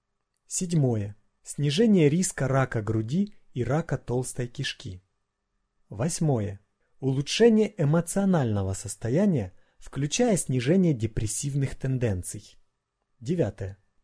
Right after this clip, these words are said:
Помощь в снижении избыточного веса, уменьшение жировой прослойки и увеличение мышечной массы. Десятое. Позитивное влияние на развитие здоровых мышц и костей.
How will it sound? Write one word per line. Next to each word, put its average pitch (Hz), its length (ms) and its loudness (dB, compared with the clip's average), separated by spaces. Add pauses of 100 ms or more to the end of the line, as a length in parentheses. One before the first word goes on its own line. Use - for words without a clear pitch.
Помощь 196 400 0
в - 80 -12
снижении 160 720 4
избыточного 135 880 -2
веса, 98 440 -6 (360)
уменьшение 127 600 -2
жировой 110 360 0
прослойки 220 640 -4
и 101 40 -4
увеличение 131 600 -2
мышечной 123 500 -2
массы. 107 520 -6 (680)
Десятое. 101 680 -6 (480)
Позитивное 139 680 0
влияние 139 560 2
на 117 140 0
развитие 120 580 -2
здоровых 110 600 -2
мышц - 440 -4
и 143 80 -12
костей. - 720 -8